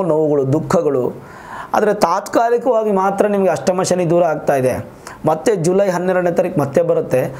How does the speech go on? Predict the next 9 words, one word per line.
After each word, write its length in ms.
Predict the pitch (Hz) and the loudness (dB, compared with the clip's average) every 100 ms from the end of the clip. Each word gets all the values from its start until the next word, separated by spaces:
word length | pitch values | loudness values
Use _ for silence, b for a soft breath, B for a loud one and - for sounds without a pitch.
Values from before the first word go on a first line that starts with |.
| B - | B -4
ಬರೋ 160 | 101 156 | 0 2
ವರ್ಷ 220 | 175 - - | 2 0 0
ಫೆಬ್ರವರಿ 420 | 147 139 170 170 143 | 0 2 2 2 -2
ಹತ್ತನೇ 240 | - 165 165 | -2 -2 0
ತಾರೀಕುವರೆಗೂ 400 | 165 139 147 170 147 | 0 2 0 2 0
ಇರುತ್ತೆ. 220 | 123 123 - 120 | 0 -2 -2 -2
ಅದಾದಮೇಲೆ 380 | 135 151 160 135 151 | 0 0 0 0 0
ಸಂಪೂರ್ಣವಾಗಿ 680 | 170 202 196 185 147 147 151 | 0 0 0 0 0 0 0
ಅಷ್ಟಮ 240 | - 143 | -2 -2